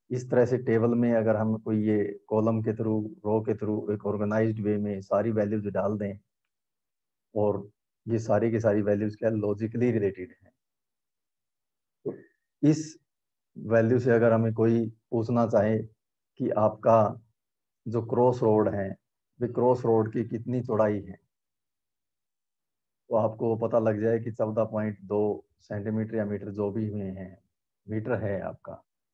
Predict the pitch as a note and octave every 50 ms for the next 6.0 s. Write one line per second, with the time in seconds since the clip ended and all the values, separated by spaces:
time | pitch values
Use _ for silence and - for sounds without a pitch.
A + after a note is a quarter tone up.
0 | _ _ _ _ _ _ _ _ _ _ _ _ _ _ - A2+ A2 A#2+ A#2+ A2+
1 | A#2 A#2 A#2+ A#2 A#2 A2+ A#2 A2 A2+ A#2 A2 A2+ A2+ A2+ A2+ A2 A#2 A2+ A2 G#2+
2 | G2+ A2 G#2 G#2+ G2+ F#2+ F#2 F2+ E2 F#2 G2+ A2 A2+ A2+ A2 A2 A2+ A2+ A2 G#2+
3 | G2+ G#2 G#2 G#2+ A#2 B2 B2 A#2+ A#2 A2+ A2 A2 A2+ A#2 _ _ _ _ _ _
4 | _ _ _ _ _ _ _ _ _ _ _ _ _ _ _ _ _ _ _ _
5 | - - B2 A2 A2 - C3 A2+ A2 G#2+ G#2+ G#2 A2+ A2 G2+ G2 F#2+ - G2 F#2+